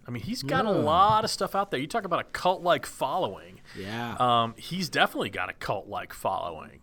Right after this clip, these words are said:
Speaker 2: Yeah, and, and he does, like, he does the
Speaker 1: Yeah.
Speaker 2: merch like nobody's business.
Speaker 1: Oh,
Speaker 2: I mean,
Speaker 1: absolutely.
Speaker 2: if there's anybody who kinda gets that, Buffett definitely gets that. That's, that would be fun.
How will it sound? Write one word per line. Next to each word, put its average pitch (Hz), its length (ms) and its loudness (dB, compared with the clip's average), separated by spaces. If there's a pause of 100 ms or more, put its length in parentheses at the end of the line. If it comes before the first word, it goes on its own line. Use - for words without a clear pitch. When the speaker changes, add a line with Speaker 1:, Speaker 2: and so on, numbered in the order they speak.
(180)
Speaker 2:
Yeah, 120 260 -2
and, 143 160 -2
and 147 140 4
he 170 160 6
does, 120 340 2
like, 123 140 -4
he 170 220 0
does 113 420 0 (420)
the 120 140 2
Speaker 1:
Yeah. 117 100 2
Speaker 2:
merch 123 320 2
like 117 200 -2
nobody's 113 420 0
business. 113 380 -2
Speaker 1:
Oh, 165 160 4
Speaker 2:
I 120 100 2
mean, 110 100 0
Speaker 1:
absolutely. 110 580 -8
Speaker 2:
if 120 220 -2
there's 151 220 6
anybody 131 520 2
who 110 300 0
kinda 110 280 -4
gets 117 480 -6
that, 123 460 -2 (580)
Buffett 131 540 0 (160)
definitely 120 580 -2
gets 85 280 -8
that. 64 260 -6
That's, 110 220 -6
that 131 160 0
would 131 80 0
be 120 100 0
fun. - 240 -8